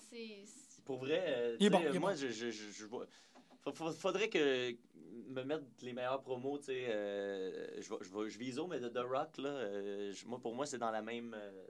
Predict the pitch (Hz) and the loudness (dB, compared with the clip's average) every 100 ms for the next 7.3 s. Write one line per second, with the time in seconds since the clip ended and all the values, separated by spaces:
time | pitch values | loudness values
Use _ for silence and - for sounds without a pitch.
0 | - - 113 120 120 123 123 120 113 113 | -2 2 4 2 0 4 4 4 0 0
1 | - - 104 95 92 90 92 113 110 107 | 0 -2 -4 -8 -8 -8 -8 -8 -4 -2
2 | 110 117 117 143 139 - 151 151 196 277 | 0 0 0 2 2 2 -2 0 2 2
3 | 311 - - 262 277 269 269 - 277 294 | 4 2 4 4 4 0 -4 -4 -8 -6
4 | 349 135 143 139 139 120 127 120 127 123 | 6 8 8 4 2 4 4 4 2 0
5 | 117 110 110 120 110 120 117 101 95 95 | 2 0 6 8 8 6 2 2 -2 -2
6 | 101 104 110 113 110 113 107 104 - 120 | -4 -2 -4 -6 -6 0 2 2 2 -2
7 | 123 170 110 | -2 -2 -4